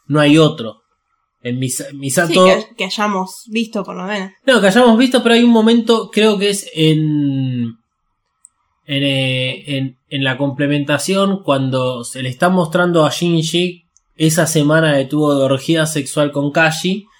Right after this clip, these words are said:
Speaker 1: en la, digamos, en periodo de universidad, eh, y después que mezclan con momentos en los cuales Misato finalmente le dice a Kashi por qué lo, lo dejó, dice que la única persona con la cual estuvo fue con Kashi.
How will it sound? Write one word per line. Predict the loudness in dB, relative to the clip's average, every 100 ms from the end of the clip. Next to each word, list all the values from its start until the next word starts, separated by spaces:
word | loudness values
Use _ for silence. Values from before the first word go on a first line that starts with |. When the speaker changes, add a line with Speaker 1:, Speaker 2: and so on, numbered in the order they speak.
| _ _ -10
Speaker 1:
en | -6 -4 -4
la, | -4 -4 -6 -6
digamos, | -8 -8
en |
periodo | -6 -4 -2
de | -2
universidad, | -2 -2 0 0 2 0 -4 _ _ _ _ _ -8
eh, | -4 -2 -2 -2 -2 -2 -2 -6 -12 _ _ _ _ -2
y | 2
después | 2 2 0
que | 2
mezclan | 4 2 2 2 2 0 -8 _
con | 0 4 4 2 -4 -4
momentos | 0 2 2 -2 -2
en | -4
los | 0
cuales | 2 2
Misato | 0 -2 -4 -4
finalmente | -4 -2 0 0 0
le | -2
dice | -2 -4 -6
a | -4 -4
Kashi | -4 -4 -6
por | -8 -4
qué | 0 0
lo, | 0 0 -2
lo | -2
dejó, | -4 -2 0 0 -2 _ _ -20 _ _
dice | -4 -2 -2
que | -2 0
la | 2
única | 2 2
persona | -2 0 2
con | 2
la | 0
cual | 0
estuvo | -2 -2 -2
fue | -2
con | -2
Kashi. | -2 -4 -10